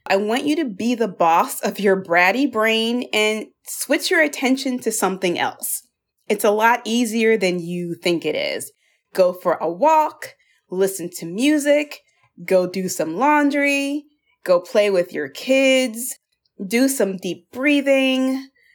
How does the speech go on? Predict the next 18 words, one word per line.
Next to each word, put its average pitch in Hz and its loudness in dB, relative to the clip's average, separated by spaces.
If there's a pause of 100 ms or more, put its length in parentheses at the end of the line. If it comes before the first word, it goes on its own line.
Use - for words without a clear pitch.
(120)
There's 226 0
so 302 0
many 269 4
things 220 -2
you 185 -6
can 180 -4
do, 269 2
and 190 4
I 190 4
actually 202 0
suggest 190 -2
that 170 0
you 185 -6
just - -12
keep 277 -2
a 233 2
running 185 -2
list 180 -2